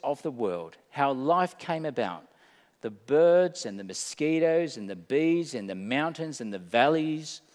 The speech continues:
and the planetary system and the galaxies, whatever you think about the origins of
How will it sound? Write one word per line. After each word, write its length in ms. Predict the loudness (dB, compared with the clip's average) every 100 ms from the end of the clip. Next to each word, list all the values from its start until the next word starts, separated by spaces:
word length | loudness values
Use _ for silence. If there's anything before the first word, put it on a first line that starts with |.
| _ _ -10
and 160 | -6 -4
the 60 |
planetary 580 | -6 0 0 0 -2 -4
system 540 | -2 -4 -4 -2 0 0
and 120 | -2
the 60 |
galaxies, 560 | 0 4 4 2 -8 -12 -16 -20 0
whatever 540 | 2 2 4 6 6
you 200 | 4 0
think 240 | -2 -2 4
about 220 | 4 6
the 180 | 6 6
origins 480 | 8 6 2 0
of 140 | 0